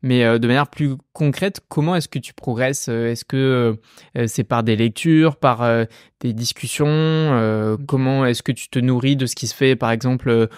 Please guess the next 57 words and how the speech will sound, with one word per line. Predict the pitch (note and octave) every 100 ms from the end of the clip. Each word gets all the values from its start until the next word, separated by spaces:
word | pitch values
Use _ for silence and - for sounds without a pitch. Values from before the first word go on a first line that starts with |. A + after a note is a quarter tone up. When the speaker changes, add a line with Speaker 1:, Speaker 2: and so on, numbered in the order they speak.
| - -
Speaker 1:
outre-Atlantique, | C3 - B2 B2+ A#2+ C3+
comme | B2 A2
peut | A2+
le |
faire | G#2+ A#2+
Kudak, | - B2+ B2+ B2+ B2
euh, |
notamment | A2 A2+ A2+ A#2
pour, | A#2+ A#2+ A2
euh, | A2
les | A2 A2+ A#2
Speaker 2:
Ouais. |
Speaker 1:
ads, | A#2+ B2 A#2+
pour | - A2+
le | A#2
gros, | A#2 C3+
et | C#3 B2
cetera ? | - A2+ A#2 C#3 A3 - - -
Et | B2+
surtout, | - - F3+
comment | - F3+ E3
tu | E3+ D#3
le | C3+
mets |
en | C3 B2+
application | A#2 - B2+ D3+ D3
derrière ? | A#2 B2 B2 -
Comment | C#3+ D3
tu | -
t'en | A#2
sers ? | A2+ D3+ D3
Parce | D3 -
que | A2+ G#2+
on | - - _ -
sait | A2+
très | -
bien, | A2+
on | B2
a | G2+
tous, | - C#3+ -
euh, | A2
lu, | B2 B2+
euh, |
plein | G#2 C#3+
de | C#3+
bouquins | C3 B2+ D3+
dont | C3+ A2 -
on |
se | - -
sert, | - A#2+ A#2
euh, | A2+ G#2+
on | A#2 A#2
se |
souvient | - A#2+ B2 A#2+
quasiment | A#2+ A2+ A#2+
pas | A#2 C#3+ B2+
de | A2